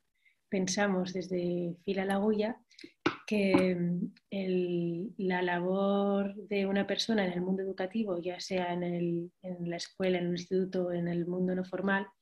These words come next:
de la educación no formal, em, es un rol que tiene muchos grises, que depende cómo lo entienda la directora de ese centro educativo, cómo lo entiendan tus compañeras, cómo lo entiendan las familias.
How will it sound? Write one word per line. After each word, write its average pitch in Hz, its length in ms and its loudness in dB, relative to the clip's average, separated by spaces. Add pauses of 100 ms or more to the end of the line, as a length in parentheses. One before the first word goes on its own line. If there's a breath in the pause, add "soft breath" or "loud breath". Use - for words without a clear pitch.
(600 loud breath)
de 202 120 -2
la 190 60 0
educación 190 400 -2
no 185 140 -2
formal, 202 400 2 (760)
em, 185 720 -2 (300)
es 196 760 -4
un 208 300 2
rol 214 480 4 (120)
que 190 380 2
tiene 202 200 4
muchos 202 340 2
grises, 185 600 -2 (480)
que 208 80 0
depende 208 380 2
cómo 208 180 2
lo 202 60 2
entienda 208 380 2
la 196 100 4
directora 180 480 4
de 208 60 2
ese 196 140 -4
centro 196 280 -2
educativo, 175 560 -2
cómo 185 160 0
lo 185 80 4
entiendan 190 340 0
tus 185 140 -10
compañeras, 175 600 -2
cómo 180 180 -2
lo 180 60 0
entiendan 185 320 0
las 185 140 -4
familias. 175 760 -2